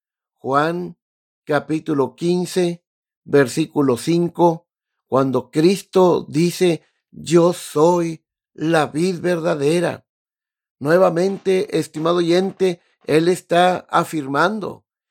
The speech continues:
que Él es la única vid verdadera. No hay otra vid verdadera. Él es el único y no hay más. E-, este, la expresión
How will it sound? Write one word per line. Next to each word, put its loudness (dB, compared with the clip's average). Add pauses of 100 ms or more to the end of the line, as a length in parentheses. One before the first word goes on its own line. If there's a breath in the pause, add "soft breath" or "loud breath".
(180)
que 2
Él -2
es 0
la -2
única -2
vid -4 (140)
verdadera. 0 (420)
No 2
hay -2 (220)
otra -2
vid -6
verdadera. -2 (180 loud breath)
Él 2
es 0
el -4
único 0 (340)
y -2
no 4
hay 4
más. 0 (460)
E-, 0
este, -2
la 6
expresión 0